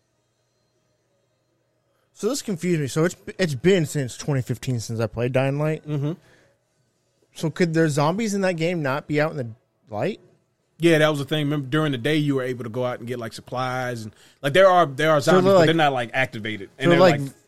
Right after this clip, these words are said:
Speaker 1: they're like zombie, like vampire zombies almost.
Speaker 2: Yeah, during the day they're very either they're rec-, they're, like,
Speaker 1: Lethargic.
Speaker 2: yeah,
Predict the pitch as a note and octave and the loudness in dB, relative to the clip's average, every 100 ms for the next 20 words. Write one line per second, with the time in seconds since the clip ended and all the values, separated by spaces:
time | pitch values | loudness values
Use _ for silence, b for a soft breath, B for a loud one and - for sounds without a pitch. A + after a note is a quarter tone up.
0 | _ D#3+ F3 E3 B2 C3+ C#3+ D3 - C3 | _ 0 2 2 0 -2 -2 -4 -4 -4
1 | A#2 C3+ C3 B2+ A2+ G#2 G2 G#2 G2+ G2+ | -2 -2 -2 -4 -4 -6 -8 -12 -12 -12
2 | G2+ G#2 - C#3 A2+ G#2 A2+ C#3 C3 A#2 | -12 -14 -6 -4 -2 -4 -4 -2 -2 0
3 | C3+ B2 A2+ A#2+ A#2+ A#2+ D3 C3 B2 B2+ | 0 0 -2 -6 -6 -4 -4 -4 -2 -4
4 | A#2 G#2+ - - B2 A2+ G#2+ - G#2+ F#2+ | -4 -10 -16 -10 -8 -8 -10 -14 -12 -12
5 | _ _ _ D3 G#2+ A#2 C3 C#3+ C#3+ _ | _ _ _ -16 -10 -8 -6 -8 -10 _
6 | _ C3 C3+ A2+ | _ 0 2 0